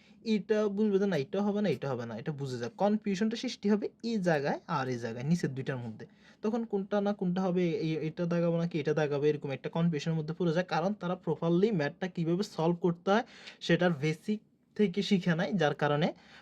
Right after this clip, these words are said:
প্রবলেম সৃষ্টি হয়। এই যে ব্যক্তি সুন্দরভাবে বুঝে ম্যাথ সলভ বা প্র্যাকটিস করে যাবে তার জন্য এটা বের করা কি কনফিউজড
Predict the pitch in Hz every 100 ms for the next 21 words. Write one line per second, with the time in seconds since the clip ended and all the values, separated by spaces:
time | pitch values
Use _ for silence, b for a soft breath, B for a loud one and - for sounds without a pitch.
0 | - - 156 135 147 143 - _ _ _
1 | - - _ - - 170 - 131 113 107
2 | - _ _ _ _ _ B B B B
3 | B B _ - 247 220 - 131 190 220
4 | 247 214 269 269 - 147 - 175 170 175
5 | 220 214 147 127 123 113 147 151 160 147
6 | - _ - 139 165 - 185 170 165 165
7 | 170 165 - 202 - 196 170 160 110 -
8 | - 156 147 147 135 135 165 151 151 180
9 | 208 226 139 - _ - 156 - 151 196
10 | -